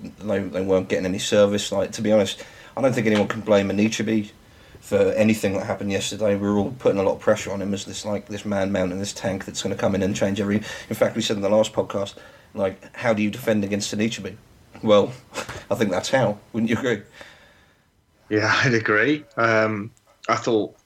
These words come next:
Speaker 2: I thought we were really poor, um, really not, not good enough. Um, not to score against a team who concede as many goals as Swansea do is,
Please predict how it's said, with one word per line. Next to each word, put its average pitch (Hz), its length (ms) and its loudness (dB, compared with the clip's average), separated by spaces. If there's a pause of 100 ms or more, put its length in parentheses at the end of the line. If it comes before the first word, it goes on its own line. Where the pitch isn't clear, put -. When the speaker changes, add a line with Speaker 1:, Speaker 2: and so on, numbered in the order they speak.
Speaker 2:
I 104 60 -4
thought 87 220 -4
we 90 100 -2
were 92 120 0
really 92 180 0
poor, 95 500 0 (100)
um, 90 460 0
really 92 180 2
not, 90 280 0
not 95 240 0
good 90 160 0
enough. 95 360 0 (640)
Um, 87 560 2
not 117 200 2
to - 60 -4
score 110 360 2
against 104 280 0
a 107 60 -12
team 104 340 2
who 95 280 2
concede 104 540 0
as 95 120 0
many 92 200 2
goals 92 280 0
as - 80 -4
Swansea 92 340 0
do 104 240 2
is, - 220 -4